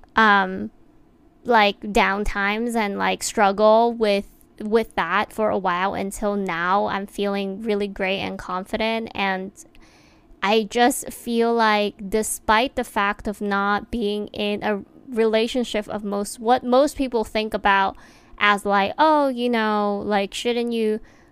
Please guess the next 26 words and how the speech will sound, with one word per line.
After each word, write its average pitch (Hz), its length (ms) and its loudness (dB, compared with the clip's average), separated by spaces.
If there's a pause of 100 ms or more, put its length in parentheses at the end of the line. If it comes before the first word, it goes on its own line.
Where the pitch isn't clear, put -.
(100)
be 226 460 2
in 202 580 0
a 202 140 0
serious 294 480 4
relationship? 208 1000 0
Or 202 240 2
don't 226 300 0
you 269 80 -4
feel 262 240 0
lonely? 262 540 0
Don't 208 260 -4
you 247 80 -2
feel 247 260 -2
like, 226 460 0 (420)
you 233 220 2
know, 208 520 0 (260)
like, 214 300 0 (680)
the, 247 220 2
like, 226 340 2 (320)
y-, 220 280 -8
you 277 120 2
know, 302 240 4
there's 269 240 2
this 285 320 -4
misconception 226 1700 -2
that 175 300 -2